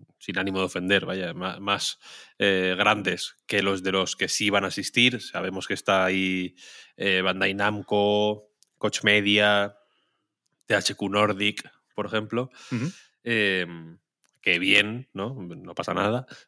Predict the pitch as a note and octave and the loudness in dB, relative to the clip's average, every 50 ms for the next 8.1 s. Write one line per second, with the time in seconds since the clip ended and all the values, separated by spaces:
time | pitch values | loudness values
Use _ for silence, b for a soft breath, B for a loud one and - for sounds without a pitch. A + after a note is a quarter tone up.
0 | B _ - A#2 A2 G#2 A2+ A2 - G2 - - G2+ G2+ F#2 G2+ G2 G2 G#2+ A2 | B _ 2 4 6 6 4 4 2 0 2 4 4 4 4 2 0 0 0 0
1 | - A2+ G#2 G2+ G2+ G#2 G#2 G#2 G2+ G2+ G2 G2 G2 G2 G2 G2 G#2 _ _ _ | 2 2 2 4 4 4 4 4 4 4 2 2 0 -2 -6 -10 -12 _ _ _
2 | _ _ _ - G2 F#2+ F2+ F2 E2+ E2 E2 _ _ _ _ _ _ _ - F2 | _ _ _ -6 -4 -4 -4 -4 -6 -8 -10 _ _ _ _ _ _ _ -20 -18
3 | E2 - G#2+ G2 F2+ E2+ _ _ _ _ - F2 F2+ - - G#2 G2 F#2+ - G2 | -8 -6 -4 -4 -6 -8 _ _ _ _ -20 -20 -16 -10 -8 -8 -6 -4 -4 -4
4 | F#2+ F#2+ G2 G#2+ A2 G#2+ - A#2+ B2+ C3+ - b b b b b b b b b | 0 2 2 0 2 0 -2 -2 -2 -4 -8 b b b b b b b b b
5 | b _ _ _ _ - A2+ G2 - - G#2 G2 - - - - - G#2+ G2+ F#2+ | b _ _ _ _ -2 -2 0 2 2 2 2 2 0 -4 -2 -2 0 0 0
6 | F#2 F2+ F2+ F#2 G2 G2+ G#2 G2+ G#2 - - A#2+ G#2+ G#2+ G#2 G2+ G2+ G#2 G#2 G#2+ | 0 -2 -2 0 2 0 0 0 0 -2 -2 -2 0 0 0 2 4 4 4 4
7 | A2+ A2 - - - _ _ _ _ - - - F#2+ F2+ F2 F2 F2 F2+ - - | 2 -2 -6 -10 -14 _ _ _ _ -14 -10 -6 -6 -6 -6 -6 -10 -12 -16 -16
8 | - - | -16 -16